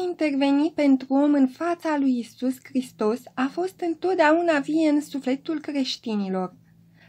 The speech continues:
La început interveneau martirii. Curând, pietatea creștină a înțeles că există cineva cu mult mai mare decât martirii care poate interveni față de Isus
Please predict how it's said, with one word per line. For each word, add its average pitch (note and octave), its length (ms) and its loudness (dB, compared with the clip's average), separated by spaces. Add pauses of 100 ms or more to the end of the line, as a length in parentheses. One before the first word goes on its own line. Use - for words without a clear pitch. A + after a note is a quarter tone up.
(100)
La F4 200 2
început D4+ 480 0
interveneau B3+ 720 0
martirii. G#3+ 800 -2 (580)
Curând, A3+ 520 0
pietatea B3+ 640 0
creștină B3 560 -2
a D#4 120 2
înțeles D4+ 480 0
că - 140 -8
există D4+ 520 -4
cineva A3+ 580 0
cu - 180 -2
mult D4 360 2
mai C#4+ 200 2
mare D4+ 360 0
decât C4+ 340 -4
martirii G#3+ 640 0
care C4 380 -4
poate D4 280 -6
interveni A#3+ 880 -2
față - 480 -12
de B3+ 140 -6
Isus A#3 400 -10